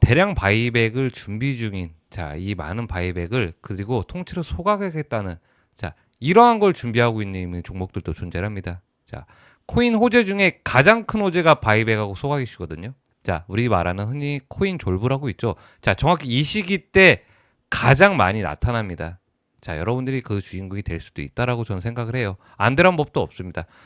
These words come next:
자, 정확히 일정이 이미 나와 있어요. 자, 제가 여기서 이거를 그대로 노출 못하는 건 좀 이해해서 그런데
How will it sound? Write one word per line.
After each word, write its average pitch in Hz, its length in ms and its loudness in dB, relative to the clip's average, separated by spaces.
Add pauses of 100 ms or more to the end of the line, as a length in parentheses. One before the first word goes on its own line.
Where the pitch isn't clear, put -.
자, 110 120 -2
정확히 139 640 0 (260)
일정이 196 400 2
이미 156 160 0
나와 107 320 6
있어요. 95 480 -2 (340)
자, 76 280 -8 (260)
제가 123 160 8
여기서 120 220 2
이거를 117 320 0
그대로 107 300 -2
노출 92 280 -6
못하는 117 280 -2
건 113 80 -6
좀 123 120 -8
이해해서 101 280 0
그런데 101 240 -2